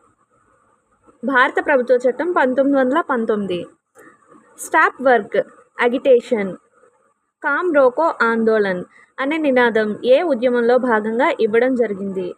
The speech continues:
కోయల్కోర్ ఉద్యమం. హాస్పిటల్ సిబ్బంది హాస్పిటల్లో ఉన్న స్త్రీలపై అత్యాచారం చేసినట్లయితే ఇట్టివారి అర్-, ఇట్టివారికి ఐదు సంవత్సరాల జైలు శిక్ష మరియు జరిమానా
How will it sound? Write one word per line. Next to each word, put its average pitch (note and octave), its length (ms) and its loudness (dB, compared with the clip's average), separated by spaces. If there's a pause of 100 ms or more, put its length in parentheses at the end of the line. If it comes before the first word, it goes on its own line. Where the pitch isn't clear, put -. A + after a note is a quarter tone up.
(2750)
కోయల్కోర్ D#4+ 580 0
ఉద్యమం. G3+ 580 0 (480)
హాస్పిటల్ F#4+ 460 2
సిబ్బంది B3 600 2
హాస్పిటల్లో C#4+ 680 0
ఉన్న D#4 220 0
స్త్రీలపై C4 540 2
అత్యాచారం C4+ 680 0
చేసినట్లయితే G#3+ 920 -2
ఇట్టివారి B3+ 640 0
అర్-, A3+ 220 0 (680)
ఇట్టివారికి B3+ 580 2 (120)
ఐదు C4 200 2
సంవత్సరాల D4 540 0
జైలు A#3 300 0
శిక్ష - 260 -6 (100)
మరియు A3+ 420 2
జరిమానా A3 760 0